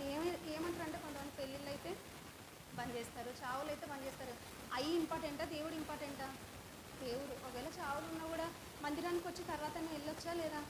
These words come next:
కదా. మనం అన్నీ ఏదేదో చెప్తాం కానీ కాదు, ఫస్ట్ దేవునికి మనం ఎప్పుడైతే ప్రయారిటీ ఇస్తామో,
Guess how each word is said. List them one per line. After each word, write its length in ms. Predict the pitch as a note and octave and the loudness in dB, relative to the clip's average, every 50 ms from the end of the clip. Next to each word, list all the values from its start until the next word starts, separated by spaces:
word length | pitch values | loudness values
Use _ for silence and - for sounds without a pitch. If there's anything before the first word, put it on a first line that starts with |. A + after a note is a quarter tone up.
| - - - - - - D4 | -8 -10 -10 -10 -6 -2 0
కదా. 180 | C#4 C4+ C#4 C4+ - - - - D4 | 0 2 2 0 -2 -6 -6 -4 0
మనం 120 | C#4+ D4+ D#4 D4 C#4+ | 2 4 6 6 6
అన్నీ 200 | D4 D#4 E4+ F#4+ F4+ E4 | 6 6 6 6 6 6
ఏదేదో 360 | D#4+ E4 E4 F4 F4+ F#4+ G4 F#4+ E4+ F4+ | 4 2 0 0 2 2 0 0 0 -2
చెప్తాం 300 | F4 F4 - E4+ E4 E4+ D#4+ D#4 | -2 -2 -2 -2 -2 0 2 2
కానీ 200 | D4+ D#4 F4+ B4 - - - - - - - - - - - - | 2 2 2 0 -2 -4 -10 -12 -12 -12 -12 -12 -12 -12 -10 -6
కాదు, 200 | C4 B3+ B3+ C4+ C4+ - - | -2 -2 0 0 -2 -2 -4
ఫస్ట్ 280 | C4+ - - - - F4 E4+ E4 | -4 -4 -4 -4 -2 -2 -2 -2
దేవునికి 360 | C#4+ C#4 D4 D4+ D#4 D#4+ E4+ D#4 D#4 | 0 -2 0 -2 -2 -2 0 0 0
మనం 180 | D4+ D4 C#4+ C#4+ C4+ | 0 0 0 -2 -2
ఎప్పుడైతే 340 | - - C#4 C#4 C4+ - - - | -2 -2 -2 -2 -2 -2 -2 -2
ప్రయారిటీ 440 | - C4+ B3+ B3+ B3+ C#4 D4+ C#4 D#4 C#4+ | 0 0 2 2 0 0 0 -2 -4 -4
ఇస్తామో, 360 | - - - C#4+ C#4 C#4+ D4 | -6 -4 -6 -4 -4 -2 -4